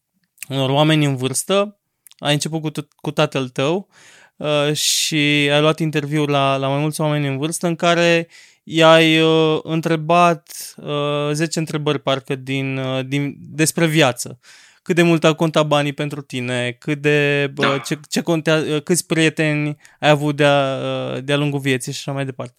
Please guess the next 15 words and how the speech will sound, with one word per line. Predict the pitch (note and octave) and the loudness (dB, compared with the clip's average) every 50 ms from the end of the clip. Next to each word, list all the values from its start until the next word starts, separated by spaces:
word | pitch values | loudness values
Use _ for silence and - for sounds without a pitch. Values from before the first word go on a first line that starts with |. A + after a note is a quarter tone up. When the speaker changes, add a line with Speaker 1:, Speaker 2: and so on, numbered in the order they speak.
| _ - - - - - - - _ _ | _ -20 -20 -20 -20 -20 -20 -20 _ _
Speaker 1:
Și, | - - - - - - - - F3 F3+ E3+ E3 E3 E3 E3 E3 D#3+ D#3+ D#3+ - - - | -4 0 2 2 2 2 2 2 2 4 4 6 6 6 6 6 4 4 2 0 -4 -6
uh, | D3+ D3 D3 D3 D3 D3 D3 | -4 -2 0 2 2 2 2
mi | D3 D#3 | 2 0
s-au | D#3 - F#3 | 0 0 -2
părut | E3 - F#3+ F#3 | 0 0 -4 -4
foarte, | - - - - G3+ F#3+ F3+ E3 - F3+ | -4 -6 -2 2 4 4 4 4 2 -4
foarte | D#3+ - - F3+ F3 D#3 - - D#3+ D#3 D3+ D3+ | -4 -2 0 0 0 0 0 -2 0 0 0 0
faine | C#3+ - - E3 D#3 D#3 D3+ | -2 -2 0 2 2 2 2
insight-urile | D3+ D3 C#3+ - - C#3+ C3 - C#3 C3 C3 B2+ B2+ | 0 0 -2 -2 -2 -4 -4 -4 -6 -6 -4 -6 -6
pe | - - A#2+ | -8 -10 -10
care | - C3+ B2+ B2 B2 B2 | -8 -6 -6 -6 -6 -6
ți | A#2+ - C#3 | -8 -8 -6
le-au | B2+ B2+ B2 | -4 -4 -4
dat | B2 B2+ C3+ C3+ C3+ B2+ - | -2 0 0 0 0 -2 -6
atunci, | C3+ B2 - - C3 B2+ B2 A#2+ - | -12 -10 -8 -8 -6 -6 -6 -8 -10